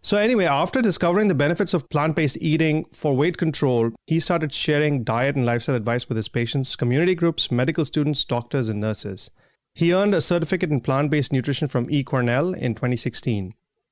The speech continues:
In twenty seventeen, he joined the staff of the hospital's pediatric weight management program. In twenty nineteen, he became the diplomat of American Board of Obesity Medicine. When covid nineteen hit, Doctor Ettinger embraced telemedicine.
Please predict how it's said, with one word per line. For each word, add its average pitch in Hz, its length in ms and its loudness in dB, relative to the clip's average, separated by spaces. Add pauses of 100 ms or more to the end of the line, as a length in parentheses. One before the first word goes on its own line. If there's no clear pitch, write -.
In 160 140 2
twenty 175 260 2
seventeen, 156 560 2
he 175 140 2
joined 143 320 0
the 143 40 0
staff 147 360 0
of - 60 -16
the 131 80 -4
hospital's 139 500 -4
pediatric 123 600 -2
weight 131 200 -2
management 113 440 -2
program. 104 460 -4 (480)
In 147 140 2
twenty 160 300 2
nineteen, 151 380 2
he 147 100 2
became 139 300 0
the 139 40 2
diplomat 151 480 0
of 123 80 0
American 123 380 0
Board 127 180 0
of 113 60 0
Obesity 117 440 -2
Medicine. 110 520 -2 (460)
When 160 260 0
covid 202 300 2
nineteen 180 420 2
hit, 143 360 2 (280)
Doctor 147 260 -2
Ettinger 151 420 2
embraced 135 440 0
telemedicine. 113 640 -2